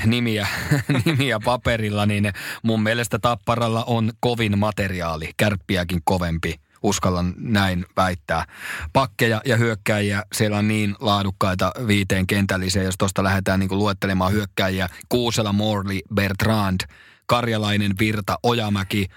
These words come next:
Levtsi, Jasu, Vauhkonen. Sitten on vielä Jarkko Malista, on Otto Rauhalaa, luotettavaa pelaajaa. Ja sitten puolustus, Vittasmäki, Suhonen, Blad,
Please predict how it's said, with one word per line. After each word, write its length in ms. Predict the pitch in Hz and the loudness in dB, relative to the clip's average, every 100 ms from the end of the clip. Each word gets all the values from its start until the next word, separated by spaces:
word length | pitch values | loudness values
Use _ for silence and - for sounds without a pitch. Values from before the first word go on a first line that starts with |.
| _ _ _ - | _ _ _ -2
Levtsi, 580 | 107 117 113 95 110 101 | 2 2 0 -2 -2 -2
Jasu, 440 | 110 113 113 107 98 107 | 2 2 2 0 0 0
Vauhkonen. 640 | 120 110 - 110 101 95 - - | 2 2 0 0 0 -4 -8 -8
Sitten 340 | - 113 - | -2 0 2
on 100 | 107 | 0
vielä 140 | 104 104 | 0 2
Jarkko 420 | 113 120 - 120 | 2 0 -2 -2
Malista, 500 | 104 101 98 - 95 | 0 0 -2 -2 0
on 280 | 107 107 104 - - - - - - - | 2 0 -2 -6 -14 -12 -12 -14 -12 0
Otto 340 | 165 - 117 | 0 2 -2
Rauhalaa, 680 | 107 104 101 95 95 90 87 90 110 | 0 0 0 0 0 0 0 -2 -2
luotettavaa 760 | 104 104 98 92 95 92 90 | 2 2 0 0 0 2 0
pelaajaa. 580 | 92 92 90 87 87 87 | 0 0 0 -2 -2 -2
Ja 160 | 85 78 | -4 0
sitten 300 | 104 95 98 | 0 2 0
puolustus, 560 | 123 113 107 - 104 - 123 | 2 0 -2 -2 -2 -2 0
Vittasmäki, 520 | 117 113 107 101 104 | 2 2 0 2 2
Suhonen, 420 | 107 110 104 98 | 2 2 0 -2
Blad, 300 | 107 107 101 | 0 0 0